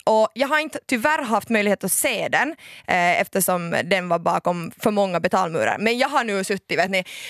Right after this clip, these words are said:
jag har suttit och sitt på intervjuer efter intervjuer efter intervjuer med Cassie J. Det här är en kvinna som tjugohundrasexton s-, släppte den här väldigt kontroversiella,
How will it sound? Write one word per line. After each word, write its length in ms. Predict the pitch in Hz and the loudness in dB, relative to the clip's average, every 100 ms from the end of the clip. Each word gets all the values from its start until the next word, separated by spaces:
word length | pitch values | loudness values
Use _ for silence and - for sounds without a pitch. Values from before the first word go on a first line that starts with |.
| - | -2
jag 80 | 339 | 0
har 60 | |
suttit 280 | 339 370 262 | 0 -4 -2
och 60 | 269 | -2
sitt 180 | 285 - | -4 0
på 120 | 226 | 0
intervjuer 760 | 196 185 175 226 339 339 311 302 - | 2 0 0 0 0 2 2 0 -4
efter 200 | 233 - | -4 0
intervjuer 520 | 202 196 190 226 214 | 0 0 2 4 4
efter 160 | 190 - | 2 0
intervjuer 440 | 180 185 190 180 | 0 2 4 4
med 180 | 170 185 - - | 2 -2 -4 -8
Cassie 400 | - 359 359 254 | -4 -2 -4 -6
J. 340 | 180 208 71 76 - - - - | -2 -2 -2 -8 -12 -16 -14 -2
Det 60 | |
här 220 | 254 359 320 - | 0 2 -2 0
är 80 | 247 | 0
en 160 | 233 | 0
kvinna 440 | 220 262 233 208 190 | 0 0 2 0 0
som 200 | - 208 | 0 0
tjugohundrasexton 680 | 269 226 214 226 - 202 | 0 0 2 0 0 0
s-, 160 | 190 - - | 0 -4 -6
släppte 360 | 208 233 - 190 | -2 -2 0 -2
den 100 | 180 | 0
här 240 | 185 180 - | 0 0 -2
väldigt 460 | 190 285 269 208 | -2 -2 0 -2
kontroversiella, 1000 | - 202 202 185 185 208 220 202 165 175 | 0 0 2 0 0 2 2 2 0 -2